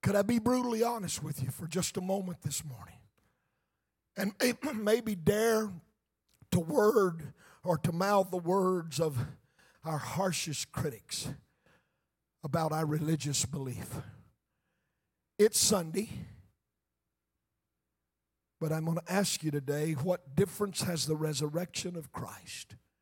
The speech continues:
really made in the world.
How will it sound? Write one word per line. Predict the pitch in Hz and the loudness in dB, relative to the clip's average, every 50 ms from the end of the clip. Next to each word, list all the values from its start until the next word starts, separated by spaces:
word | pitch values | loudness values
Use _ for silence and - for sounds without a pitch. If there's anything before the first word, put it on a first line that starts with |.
| _ _ _ _ _ _ _ _ _ _ _ _ _ _ - 151 | _ _ _ _ _ _ _ _ _ _ _ _ _ _ -10 -6
really | 139 147 156 160 160 | -4 -2 -2 -2 -2
made | 151 151 151 143 151 156 151 143 143 170 - - - - | -2 -2 -4 -2 -2 -2 -2 -2 -2 -4 -4 -8 -10 -8
in | 139 135 135 | -8 -8 -6
the | 127 123 | -6 -6
world. | 117 101 - - - - - - - | -6 -8 -8 -10 -10 -12 -14 -16 -16